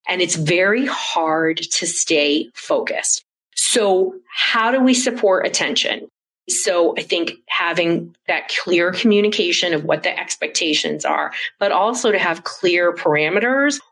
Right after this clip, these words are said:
or, you know, what is that rubric for that job, whether it's at school or it's actually employment? What are the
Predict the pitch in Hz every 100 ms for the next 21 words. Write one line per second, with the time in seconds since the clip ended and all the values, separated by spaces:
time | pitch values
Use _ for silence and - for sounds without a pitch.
0 | - 165 170 202 180 160 147 170 196 214
1 | 208 180 - 160 190 196 170 170 - -
2 | 175 165 156 - - 170 151 - - -
3 | 185 175 170 165 165 - - 165 165 160
4 | - 170 156 147 151 - 165 151 156 180
5 | 165 151 139 202 320 392